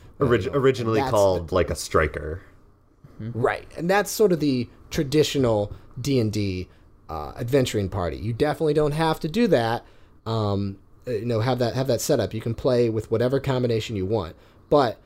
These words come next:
Speaker 2: um, that's sort of the classic one. And a paladin is a class that you do get a little bit of everything.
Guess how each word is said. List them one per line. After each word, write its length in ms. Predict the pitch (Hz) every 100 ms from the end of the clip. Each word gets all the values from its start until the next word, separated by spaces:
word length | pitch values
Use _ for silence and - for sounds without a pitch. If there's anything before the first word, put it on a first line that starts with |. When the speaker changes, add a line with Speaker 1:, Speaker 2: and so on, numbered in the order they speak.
| _ - -
Speaker 2:
um, 280 | 95 90
that's 200 | 92 135
sort 180 | - 151
of 20 |
the 80 | 113
classic 500 | - 151 165 160 139
one. 300 | 120 104 98
And 340 | 95 104 98 90
a 60 |
paladin 480 | - 143 139 131 117
is 160 | 110 107
a 40 |
class 420 | - 113 104 95
that 100 | 101
you 140 | 107 110
do 160 | 123
get 240 | 110 101 92
a 80 | 98
little 300 | 110 110 98
bit 120 | 90
of 120 | 78
everything. 520 | 82 85 78 - -